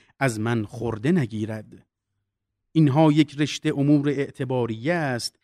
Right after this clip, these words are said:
که با آن امر حقیقی ممزوج شده و به نتیجه عمل شامل هر دو گونه از دستیابی به واقع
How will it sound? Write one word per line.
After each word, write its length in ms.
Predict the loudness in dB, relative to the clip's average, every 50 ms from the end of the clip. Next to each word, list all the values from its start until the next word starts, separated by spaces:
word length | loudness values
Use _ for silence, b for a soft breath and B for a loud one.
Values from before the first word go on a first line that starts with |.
| _ _ _ _ -8
که 120 | -8 -4
با 240 | 0 0 0 0 0
آن 340 | 0 0 0 0 0 -2 -4
امر 260 | -2 0 0 0 0 -2
حقیقی 760 | -4 -4 -6 -4 -2 -2 -2 -2 -4 -4 -4 -4 -6 -8 -12 _ _
ممزوج 640 | -4 -2 -2 0 -2 -2 -2 -2 -2 -2 -4 -8 -12
شده 540 | -10 -6 -2 -2 0 2 0 0 0 -4 -10 _ _ _ _ _ -4
و 120 | -2 -2 0
به 140 | 2 2
نتیجه 800 | 2 2 2 0 -2 -4 -4 -8 -8 -6 -4 -4 -4 -4 -4 -6 -8 -4
عمل 520 | -2 0 0 2 0 0 -2 -4 -6 -10 -12 _ _ _ _ _ _ _ _ _ _ _
شامل 400 | _ -6 -4 -4 -2 -2 -2 -2
هر 260 | -4 -4 -4 -4 -4 -4
دو 180 | -2 -4 -4
گونه 680 | -2 -2 0 0 2 2 2 0 0 -2 -6 -10 -12 -12 -10
از 200 | -10 -8 -6 -4
دستیابی 840 | -4 -2 -2 -4 -6 -10 -10 -6 -4 -2 -2 -2 -4 -4 -4 -4 -4
به 120 | -4 -4
واقع 540 | -4 -2 0 0 0 -2 -2 -4 -6 -6 -8